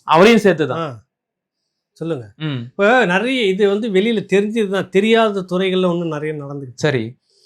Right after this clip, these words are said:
Speaker 2: இப்ப இது எல்லாமும் என்ன ஆகுன்னா, தேர்தல் நெருக்கத்துல நான் சொன்ன மாதிரி சிலர் உள்ள இருந்துகிட்டு ஓட்டு கேட்பாங்களா, வெளிய இருந்துட்டு ஓட்டு கேட்பாங்களா?
Speaker 1: சிறையில இருந்துட்டு.
Speaker 2: முதலமைச்சர் வந்துட்டு மிரட்ட பார்க்கிறார்கள், எதற்கும் அணிபணிய மாட்டோம், எதிர்கொள்ளலான்றீங்க.
Speaker 1: எந்த
Speaker 2: ஏன்,
Speaker 1: ஷா வந்தாலும் நான் பாத்துக்கிறேன்றாரு.
Speaker 2: ஏன் அந்த வார்த்தையை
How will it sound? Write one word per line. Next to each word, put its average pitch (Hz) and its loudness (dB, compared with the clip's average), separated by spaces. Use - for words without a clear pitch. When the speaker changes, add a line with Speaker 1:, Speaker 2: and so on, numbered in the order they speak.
Speaker 2:
இப்ப - -2
இது 180 2
எல்லாமும் 202 0
என்ன 196 -4
ஆகுன்னா, 202 -8
தேர்தல் 220 2
நெருக்கத்துல 185 -4
நான் 185 -4
சொன்ன 175 -6
மாதிரி 165 -4
சிலர் 175 -6
உள்ள 196 -2
இருந்துகிட்டு 180 -2
ஓட்டு 170 -4
கேட்பாங்களா, 143 -4
வெளிய 196 4
இருந்துட்டு 185 -2
ஓட்டு 160 -2
கேட்பாங்களா? 131 -8
Speaker 1:
சிறையில 151 6
இருந்துட்டு. 135 2
Speaker 2:
முதலமைச்சர் 214 4
வந்துட்டு 185 0
மிரட்ட 214 0
பார்க்கிறார்கள், 175 -2
எதற்கும் 165 -4
அணிபணிய 160 -4
மாட்டோம், 139 -12
எதிர்கொள்ளலான்றீங்க. 160 -2
Speaker 1:
எந்த 160 4
Speaker 2:
ஏன், 285 8
Speaker 1:
ஷா 202 6
வந்தாலும் 185 4
நான் 175 -2
பாத்துக்கிறேன்றாரு. 147 0
Speaker 2:
ஏன் 254 4
அந்த 240 -4
வார்த்தையை 180 -6